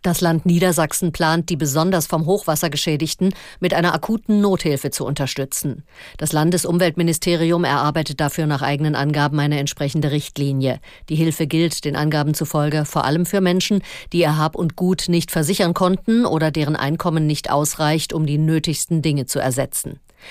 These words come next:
Insgesamt können für akute Notlagen kurzfristig bis zu zehn Millionen Euro zur Verfügung gestellt werden, hieß es in Hannover weiter.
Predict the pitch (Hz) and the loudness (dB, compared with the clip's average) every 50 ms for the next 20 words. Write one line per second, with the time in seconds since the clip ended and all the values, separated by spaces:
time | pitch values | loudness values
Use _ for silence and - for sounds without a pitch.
0 | - - - - 190 180 - 220 185 208 226 254 - - 226 208 202 190 - 196 | -18 -12 -4 -2 -2 0 2 2 2 2 2 0 2 0 2 2 2 2 2 2
1 | - - 156 - - - - - 208 185 175 170 170 - 170 156 151 151 147 156 | 0 0 -2 -2 0 2 2 4 4 4 2 0 0 0 0 0 0 0 -2 -4
2 | 151 - - 214 208 - - - 185 - - - 156 - - 160 143 - - - | -4 0 0 0 0 -2 -2 -2 -2 -2 -2 -4 -4 -4 -4 -6 -6 -6 -6 -8
3 | 156 147 - - - 175 170 175 180 175 165 160 165 165 170 175 175 123 139 143 | -8 -6 -6 -2 0 2 2 4 2 2 2 2 2 2 2 2 2 2 2 2
4 | 139 143 - - 156 135 - 165 156 - - 156 143 147 143 139 147 135 - 151 | 2 0 -2 -2 -4 -4 0 2 2 2 4 4 2 2 2 2 0 -2 -2 -2
5 | 139 131 - - 143 135 135 131 139 151 147 135 123 120 - - - 135 135 131 | -2 -2 -2 0 -2 0 0 0 0 -2 -2 -2 -4 -4 -4 -2 -2 -2 0 0
6 | 131 135 131 - 147 135 127 131 120 123 - - 131 - - | 0 -2 -2 0 0 0 0 0 -2 -4 -4 -8 -10 -10 -12